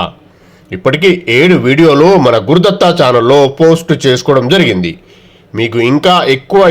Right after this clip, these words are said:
ఇన్ఫర్మేషన్ కావాలి, జ్ఞాన సముపార్జనలో భాగంగా దత్త యోగ సాధన మీరు స్ట్రాంగ్ కావాలంటే ఓం దత్త ఛానల్లో కొన్ని వందల వీడియోస్ ఉన్నాయండి, అవి కూడా చూడగలరు, దత్త ప్రభు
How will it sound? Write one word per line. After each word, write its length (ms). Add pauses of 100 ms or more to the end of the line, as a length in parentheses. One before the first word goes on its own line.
ఇన్ఫర్మేషన్ 640
కావాలి, 440 (160)
జ్ఞాన 220 (160)
సముపార్జనలో 600 (120)
భాగంగా 480 (800)
దత్త 260 (120)
యోగ 200
సాధన 380 (140)
మీరు 340
స్ట్రాంగ్ 420
కావాలంటే 560 (240)
ఓం 180 (120)
దత్త 200 (160)
ఛానల్లో 420 (200)
కొన్ని 240
వందల 280
వీడియోస్ 380
ఉన్నాయండి, 380 (400)
అవి 240
కూడా 120 (100)
చూడగలరు, 760 (1300)
దత్త 160 (120)
ప్రభు 220